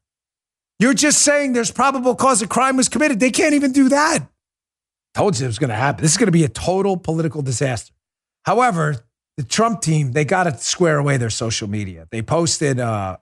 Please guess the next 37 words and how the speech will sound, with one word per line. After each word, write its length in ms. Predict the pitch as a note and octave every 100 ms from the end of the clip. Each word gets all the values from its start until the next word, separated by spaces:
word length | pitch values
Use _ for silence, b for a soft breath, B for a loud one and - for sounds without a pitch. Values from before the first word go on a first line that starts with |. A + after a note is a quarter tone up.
| -
uh, 300 | G2+ F2 E2+ _ _
uh, 200 | G2 F2+ - _
an 160 | - G2 -
article 480 | C3 C#3+ B2+ - F#2+
that 140 | G2
had 140 | G#2 F#2
a 40 |
picture 480 | - C#3+ - A#2 F2
up, 260 | E2 - -
and 320 | G#2+ F#2+ G2 -
it, 200 | C3 -
it 120 | C#3+
wasn't 320 | F#3+ E3+ E3+
their 100 | C#3+
fault, 400 | G#2 C3+ B2+ G2
but 180 | G#2+ F#2+ _ _ -
y-, 140 | C3 -
you 140 | C#3+
can't 420 | - - G#3 F#3+
let 280 | D#3+ D#3+ D#3
them 180 | C#3+ C3
take 280 | - C3 A#2+
away. 300 | A2+ A2+ G2
See, 180 | - C#3
the 120 | C#3
left 380 | C#3+ F#3+ F#3+ D#3
loves 380 | D3 D3+ B2
this 240 | C3 A2+ - _ _
Darvo. 480 | D3+ C3 C3 G2+ E2+
This 80 | G#2+
is 40 | -
why 140 | B2
I 40 |
brought 240 | G#2 A2 G#2+
this 180 | G#2+ G#2+
article 380 | G2 F#2 F2+
up, 160 | F2+